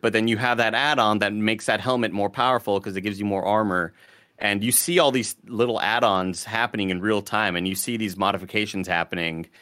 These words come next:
and it's dope. Like, customizing guns is really, really cool. You might have, like, a blade that is electric, and you can add a better handle to it if you found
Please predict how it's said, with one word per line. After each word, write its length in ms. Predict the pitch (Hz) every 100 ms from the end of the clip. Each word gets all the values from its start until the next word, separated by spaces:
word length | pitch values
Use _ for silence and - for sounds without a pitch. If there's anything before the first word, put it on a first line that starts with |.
| - - _ -
and 380 | 101 95 92 90
it's 220 | 113 98
dope. 400 | - 117 143 -
Like, 220 | 98 92 - - 80 -
customizing 640 | - 135 139 127 117 98
guns 280 | 95 107 131
is 120 | 127 120
really, 180 | 135
really 200 | 127 131
cool. 440 | 131 147 139 139 - - _ -
You 80 | 131
might 160 | 143
have, 220 | 143 151 139
like, 300 | 123 95 - _ _ -
a 60 | 120
blade 500 | 104 120 123 127 113
that 200 | 107 107
is 140 | 104
electric, 640 | 101 101 101 - 82 - - _ _ _ _
and 160 | 110 117
you 80 | 120
can 160 | -
add 460 | - 110 117 110 117 _ _ -
a 60 |
better 320 | 92 110 104
handle 400 | 92 131 135 107
to 240 | 82 - 80
it 240 | 71 - - - 101
if 200 | 101 113
you 80 |
found 540 | 104 110 104 107 101